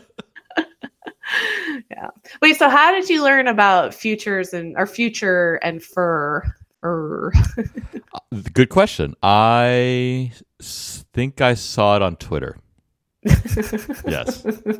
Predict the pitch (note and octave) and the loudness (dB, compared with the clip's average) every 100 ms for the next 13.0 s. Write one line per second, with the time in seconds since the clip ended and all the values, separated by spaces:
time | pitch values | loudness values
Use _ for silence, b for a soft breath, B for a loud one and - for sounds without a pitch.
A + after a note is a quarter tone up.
0 | - G3+ F#2 A2+ A#2+ B2+ A2 G#2+ A2+ A2 | -4 -2 2 4 4 2 0 0 -2 0
1 | A#2+ G#2+ G#2 G2 F2 G2+ G2 F2 - G2 | 2 2 2 0 2 0 0 -4 -4 -6
2 | F#2 F#2 E2+ - F2 - F2+ E2+ D#2 - | -6 -10 -8 -4 -4 -4 -4 -4 -6 -8
3 | C#2+ C#2+ - D#2 C2+ - G#1+ - b b | -12 -12 -12 -10 -10 -12 -16 -18 b b
4 | b b - C#4 C#4+ G#4+ F3+ F#3+ - _ | b b 4 6 6 4 2 -2 -10 _
5 | - G#3+ F3+ F3 G3 A#3+ B3+ A#3+ G3+ G3+ | -6 0 0 0 2 6 6 6 2 0
6 | - F3+ F3 - D3 D3 - - D#3+ D#3+ | -2 0 -2 -4 -4 -4 -6 -4 -4 -4
7 | D#3 D3 C#3+ D3 C#3+ C3+ C3 C3 B2+ - | -4 -6 -8 -8 -8 -6 -8 -6 -8 -10
8 | B B B B - F#2 D#2 C2 C#2 - | B B B B 0 2 2 -2 -6 -4
9 | - - E4+ - G3+ - F3 D3 B2+ B2+ | -2 2 0 2 2 6 6 6 4 2
10 | A2+ G#2 G2+ G#2 B2 B2 - C#3 E3 C3 | 4 4 4 0 0 0 0 -2 0 0
11 | A2+ G#2 G2+ F2+ E2 F2 D#2+ D#2 E2 F2 | 0 0 0 -2 -2 -2 -2 -2 0 0
12 | F2 E2+ E2+ E2 F2 - F#2+ F#2+ G2+ G2+ | -2 -4 -2 0 -2 -6 -8 -6 -4 -6